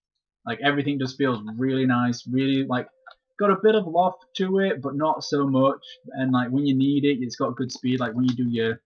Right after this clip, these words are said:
down attack, you got, got a good thud on it. Uh, let's see if I need to talk to this bird lady, wherever she's gone. I think she's, I think she's gone off. Probably tweeting somewhere,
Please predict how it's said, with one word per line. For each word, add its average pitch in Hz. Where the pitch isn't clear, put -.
down 123
attack, 131
you 120
got, 123
got 120
a -
good 117
thud 120
on 123
it. 131
Uh, 120
let's -
see 269
if 262
I 214
need 208
to 170
talk 180
to 151
this 127
bird 131
lady, 113
wherever 113
she's 110
gone. 113
I 131
think 262
she's, 202
I 131
think 151
she's 120
gone 120
off. 117
Probably 117
tweeting 120
somewhere, 120